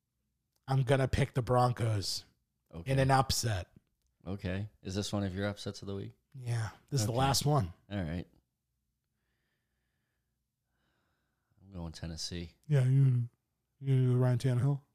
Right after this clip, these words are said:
Speaker 2: No, fuck him. I'm
Speaker 1: You
Speaker 2: Derrick
Speaker 1: literally are
Speaker 2: Henry.
Speaker 1: going, are you going the Derrick Henrys?
Speaker 2: Yeah.
Speaker 1: Okay. So my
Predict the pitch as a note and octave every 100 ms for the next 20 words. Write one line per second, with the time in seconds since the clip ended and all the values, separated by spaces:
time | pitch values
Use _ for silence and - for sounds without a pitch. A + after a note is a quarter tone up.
0 | A#2 _ - B2 F2 - B2+ B2+ C3 F#2
1 | F2 D#3 A#3+ B3 C#4+ C#4+ C4 B3 B3+ A#3+
2 | F3+ - B2 B2+ C3+ B2+ B2 B2+ A#2+ B2+
3 | C#3 C3+ - _ A2 A2 E2 - - A2
4 | F2+ - _ _ _ _ _ _ _ _
5 | _ _ - - C#3+ C#3 C#3+ D#3+